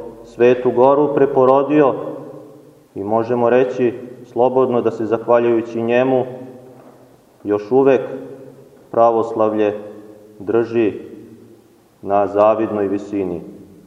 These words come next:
I kada mu je jednom starac Josif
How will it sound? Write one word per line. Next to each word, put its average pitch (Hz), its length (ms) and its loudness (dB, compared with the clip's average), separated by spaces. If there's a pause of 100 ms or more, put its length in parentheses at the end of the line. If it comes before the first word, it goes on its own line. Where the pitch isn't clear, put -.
(2750)
I 139 80 4
kada 151 280 6
mu 156 160 4
je 156 100 6
jednom 170 420 4 (2500)
starac 127 560 0
Josif 131 420 2